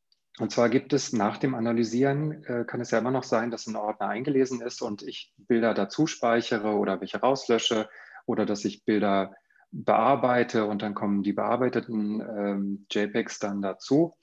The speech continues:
Dann kann es nötig sein, dass man den Ordner neu synchronisiert. Dafür gibt's eben auch, ähm, rechten, rechte Maustaste anklicken auf den Ordner und dann synchronisieren anklicken.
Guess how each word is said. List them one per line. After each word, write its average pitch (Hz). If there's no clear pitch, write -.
Dann 117
kann 120
es 113
nötig 117
sein, 110
dass 107
man 107
den 104
Ordner 104
neu 101
synchronisiert. 101
Dafür 117
gibt's 101
eben 98
auch, 110
ähm, 104
rechten, 101
rechte 101
Maustaste 110
anklicken 104
auf 101
den 98
Ordner 107
und 101
dann 98
synchronisieren 101
anklicken. 151